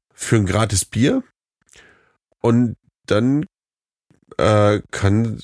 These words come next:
kriegst du halt plus zehn Prozent Melee und plus zehn Prozent Unarmed, äh, kannst du dich halt dann von ihm skillen lassen. Und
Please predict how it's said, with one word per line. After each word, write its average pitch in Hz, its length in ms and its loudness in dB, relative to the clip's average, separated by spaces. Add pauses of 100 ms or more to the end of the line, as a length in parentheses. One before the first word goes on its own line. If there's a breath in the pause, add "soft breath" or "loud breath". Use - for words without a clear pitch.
(100)
kriegst - 260 -4
du 139 80 2
halt 135 220 -2
plus - 380 -2
zehn - 260 0
Prozent 104 340 -2
Melee 135 380 2
und 127 180 -2
plus 123 320 -2
zehn 117 180 -2
Prozent 120 320 -2
Unarmed, 87 680 -2
äh, 85 340 0 (840 soft breath)
kannst 95 220 0
du 98 40 2
dich 87 160 -2
halt 95 180 0
dann 98 120 0
von 98 160 0
ihm 95 100 0
skillen 143 380 0
lassen. 98 400 -2 (680 loud breath)
Und 113 280 0